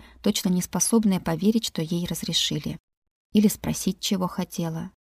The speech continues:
"Я не могу принять ваше предложение", сказал он со вздохом. "У меня контракт". Кивнула. "Но полагаю, что если вы будете поблизости,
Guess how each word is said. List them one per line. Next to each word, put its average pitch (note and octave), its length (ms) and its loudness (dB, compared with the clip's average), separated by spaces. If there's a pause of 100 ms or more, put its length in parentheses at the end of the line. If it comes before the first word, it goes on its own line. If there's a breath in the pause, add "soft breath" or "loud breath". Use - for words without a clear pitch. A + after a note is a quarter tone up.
(680)
"Я E3 240 2
не E3+ 160 2
могу E3+ 300 2
принять E3+ 400 -2
ваше D#3+ 240 0
предложение", - 840 -4 (440)
сказал G3+ 500 2
он F3+ 160 0
со F3 140 -2
вздохом. - 520 -6 (760)
"У E3 100 -2
меня E3 300 4
контракт". - 680 0 (640)
Кивнула. F#3 600 2 (680)
"Но D#3 260 0
полагаю, D#3+ 720 2 (100)
что - 240 -6
если D#3 340 -2
вы G#3 120 2
будете D3+ 420 0
поблизости, D#3 880 0